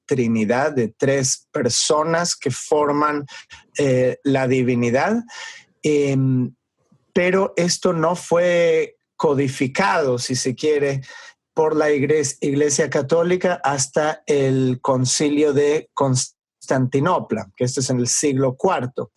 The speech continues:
Y, y hoy en día va mucho más allá de creer en la Trinidad. Em, e-, este es mi problema, básicamente, porque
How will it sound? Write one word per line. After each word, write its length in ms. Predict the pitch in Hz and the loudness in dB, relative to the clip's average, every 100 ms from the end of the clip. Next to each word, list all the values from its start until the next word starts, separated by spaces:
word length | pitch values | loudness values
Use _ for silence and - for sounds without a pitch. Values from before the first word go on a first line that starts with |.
| - - - - - | -20 -18 -18 -16 -6
Y, 320 | 151 139 131 | -2 -2 -4
y 120 | 143 | -2
hoy 200 | 160 196 | 0 2
en 160 | 190 180 | 2 2
día 400 | 247 247 175 202 _ - | 2 2 0 -4 _ -2
va 100 | 147 | 0
mucho 420 | 165 165 220 226 214 | 2 2 2 2 0
más 180 | 214 | 2
allá 240 | 202 190 254 | 0 2 2
de 160 | 214 | 0
creer 320 | 139 151 147 165 | 0 2 2 2
en 120 | 160 | 2
la 180 | 147 131 | 0 0
Trinidad. 720 | 135 127 127 139 127 117 196 _ _ _ _ _ - | 0 0 2 2 0 0 -4 _ _ _ _ _ -2
Em, 480 | 135 135 131 123 110 _ _ _ _ _ _ _ _ _ | 0 2 2 0 -4 _ _ _ _ _ _ _ _ _
e-, 220 | - 190 214 | 0 0 2
este 220 | 202 202 | -2 0
es 60 | 214 | 2
mi 140 | 196 | 2
problema, 440 | 170 170 175 151 123 | 0 2 2 0 0
básicamente, 720 | 123 120 127 120 117 104 107 | 0 -2 -2 -2 -2 -4 -6
porque 480 | 127 120 139 127 | -4 -2 0 -2